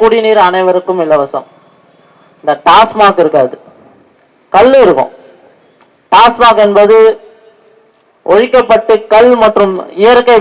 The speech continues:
பானங்கள் இருக்கும். சரிங்களா? அதே மாதிரி இந்த பெண்களுக்கு எதிரான பாலியல் வன்புணர்வு, பாலியல் சீண்டல்கள் இதெல்லாம் நடக்குது இல்லையா? இங்க வந்து அண்ணன் சீமான் தலைமையினால் ஆட்சி அமைந்தால் ஒரே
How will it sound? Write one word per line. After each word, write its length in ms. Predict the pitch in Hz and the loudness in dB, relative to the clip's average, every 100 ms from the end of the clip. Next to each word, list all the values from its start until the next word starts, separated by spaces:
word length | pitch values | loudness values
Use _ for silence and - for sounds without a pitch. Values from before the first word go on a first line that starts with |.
| 196 | 2
பானங்கள் 480 | 190 185 170 165 160 - - _ _ _ _ - | 2 0 0 0 0 -10 -20 _ _ _ _ -8
இருக்கும். 340 | 160 156 139 - _ _ _ _ _ _ _ _ _ _ _ _ - | -6 -4 -6 -8 _ _ _ _ _ _ _ _ _ _ _ _ -2
சரிங்களா? 400 | 165 165 151 143 143 - _ _ _ _ - | -2 0 0 -2 -2 -20 _ _ _ _ -2
அதே 160 | 196 240 233 | 0 2 2
மாதிரி 260 | 214 175 151 - - _ _ _ 185 | 2 2 -4 -14 -20 _ _ _ -6
இந்த 140 | 180 180 175 175 - - | 0 2 2 0 -2 -4
பெண்களுக்கு 480 | 254 285 302 277 247 | -2 0 0 2 2
எதிரான 320 | 233 233 226 220 214 | 2 2 2 0 2
பாலியல் 360 | 214 220 220 208 | 2 2 2 2
வன்புணர்வு, 540 | 208 214 214 208 202 208 | 0 0 0 0 -2 -2
பாலியல் 380 | 202 202 208 190 | 0 2 2 0
சீண்டல்கள் 520 | 208 226 220 208 196 190 | -2 -2 0 2 0 0
இதெல்லாம் 320 | 185 185 185 | 0 0 2
நடக்குது 300 | 180 185 180 | 2 0 0
இல்லையா? 260 | 165 156 147 131 131 - _ _ _ 185 | 2 2 4 2 -2 -20 _ _ _ -6
இங்க 140 | 196 208 | 0 2
வந்து 220 | 208 214 226 220 196 | 2 2 2 4 2
அண்ணன் 300 | 208 226 214 | 0 -4 -4
சீமான் 380 | 233 247 247 226 | -4 0 0 0
தலைமையினால் 440 | 220 220 214 208 202 196 | -2 0 0 2 4 4
ஆட்சி 260 | 226 - 226 196 | 2 0 -2 0
அமைந்தால் 600 | 214 233 226 226 214 - - - _ _ _ _ _ _ _ _ - 170 | 0 -2 2 2 2 0 -8 -20 _ _ _ _ _ _ _ _ -4 0
ஒரே 180 | 220 | 2